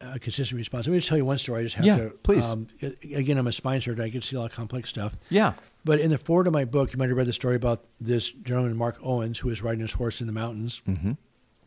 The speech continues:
Speaker 1: got thrown off his horse and broke his back, broke his rib cage.
Speaker 2: Mm-hmm.
Speaker 1: So he had the surgery to repair his back, his rib, rib cage healed, and over the next eight years developed extreme chronic pain.
Speaker 2: Hmm.
Speaker 1: Could hardly walk,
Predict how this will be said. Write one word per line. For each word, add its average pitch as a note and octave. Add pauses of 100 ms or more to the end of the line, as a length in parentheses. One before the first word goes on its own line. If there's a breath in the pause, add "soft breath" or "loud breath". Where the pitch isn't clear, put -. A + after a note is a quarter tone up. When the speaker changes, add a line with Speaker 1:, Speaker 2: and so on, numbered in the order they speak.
Speaker 1:
got C3+
thrown C3
off C3
his B2
horse A#2
and A2
broke A2
his A#2
back, G#2+
broke G#2
his G#2+
rib D#3+
cage. -
Speaker 2:
Mm-hmm. G#2 (300 soft breath)
Speaker 1:
So -
he D3
had F#3
the F#3
surgery E3
to D3
repair C3+
his A#2+
back, A#2 (180)
his A2+
rib, C3
rib C3
cage A2+
healed, A#2 (680 soft breath)
and C#3
over C3+
the C3+
next C#3 (100)
eight C#3+
years B2
developed A#2
extreme C3
chronic G#2
pain. - (160)
Speaker 2:
Hmm. A2+ (520 loud breath)
Speaker 1:
Could B2+
hardly A2+
walk, C3+